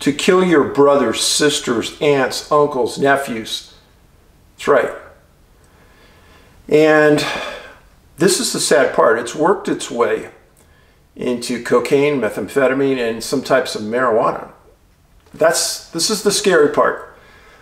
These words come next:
Normally, people in the drug world know when you got cocaine, it was gonna be cocaine. Not anymore. And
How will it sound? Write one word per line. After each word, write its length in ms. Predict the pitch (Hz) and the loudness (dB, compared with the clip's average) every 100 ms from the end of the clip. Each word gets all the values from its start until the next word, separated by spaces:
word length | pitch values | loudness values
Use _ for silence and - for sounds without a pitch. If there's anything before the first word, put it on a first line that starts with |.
| _ | _
Normally, 400 | 139 165 202 165 | 2 4 4 2
people 320 | 160 165 170 | 2 -2 2
in 80 | 147 | 2
the 80 | 123 | 2
drug 320 | 117 135 131 | 2 2 2
world 300 | 131 131 131 | 2 2 2
know 180 | 123 135 | 2 0
when 180 | 131 123 | 0 -4
you 60 | |
got 220 | 110 127 - | -2 -2 -2
cocaine, 720 | 123 120 127 120 123 120 - _ _ _ - | -10 -6 -4 -2 -4 -6 -14 _ _ _ -16
it 40 | |
was 120 | 120 | -4
gonna 140 | 139 139 | -2 -2
be 100 | 135 | -2
cocaine. 380 | 147 135 190 185 - _ _ - | -2 -2 -6 -8 -20 _ _ -6
Not 120 | 147 | -4
anymore. 380 | 127 123 - - - _ _ _ _ _ _ _ _ _ _ _ _ | -4 -4 -6 -8 -20 _ _ _ _ _ _ _ _ _ _ _ _
And 680 | - 127 127 127 127 120 - | -2 2 2 2 2 -2 -6